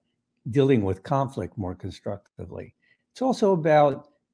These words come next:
play and fun and adventure and excitement and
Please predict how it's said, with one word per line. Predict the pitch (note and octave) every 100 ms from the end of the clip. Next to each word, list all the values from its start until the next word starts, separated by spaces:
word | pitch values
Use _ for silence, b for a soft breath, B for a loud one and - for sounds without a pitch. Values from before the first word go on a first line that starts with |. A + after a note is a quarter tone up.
| _ _ _
play | - D3+ D#3 D3+ D3
and | G2+ F#2
fun | - C3+ C#3 C#3 B2+
and | F2 G2
adventure | F#2 G2 A#2 C3+ - C3 A2+
and | F2+
excitement | E2 - A2+ A#2+ A2+ A#2 - _ _ _ -
and | G2+ F#2+ F#2+ F#2+